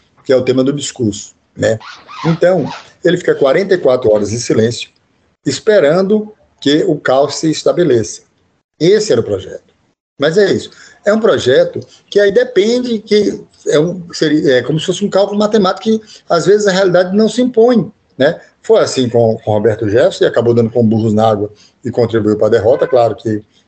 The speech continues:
a derrota foi, a gente já falou aqui, porque tinha do outro lado Lula, e <clears throat> o passe livre, uma coisa que eu me bati nos últimos dias, foi fundamental a história do passe livre, porque pela primeira vez, desde a maldita Nova República,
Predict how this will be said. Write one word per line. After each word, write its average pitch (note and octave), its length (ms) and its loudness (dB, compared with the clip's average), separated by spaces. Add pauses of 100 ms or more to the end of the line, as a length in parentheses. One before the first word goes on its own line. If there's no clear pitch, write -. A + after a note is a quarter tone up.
(260)
a - 40 -12
derrota G#2+ 440 0
foi, A2+ 200 0
a A2 60 2
gente G#2 140 -4
já A2+ 100 0
falou A2 220 0
aqui, G#2+ 320 -4 (340)
porque G#2+ 480 0
tinha B2 180 0
do A2+ 100 4
outro A2 200 2
lado A2 220 2
Lula, A#2+ 540 4 (420)
e A2+ 240 0 (220)
<clears throat> - 240 -8
o B2+ 80 -4
passe B2+ 300 -2
livre, A2 420 0
uma G#2+ 100 2
coisa A#2 340 0 (340)
que - 80 -6
eu A#2 40 2
me B2 100 2
bati C#3 520 0
nos B2+ 200 0
últimos B2+ 320 0
dias, A#2 220 0
foi C3+ 140 0
fundamental D3 1080 0 (260)
a A#2+ 80 0
história A2 240 0
do A2 60 0
passe A2+ 260 -2
livre, C3 340 -2
porque D#3+ 220 0
pela E3+ 180 0
primeira G3+ 340 2
vez, G3+ 420 0 (400)
desde D#3+ 240 0
a D#3+ 40 0
maldita A#2+ 340 2
Nova G#2+ 200 2
República, C3 540 -2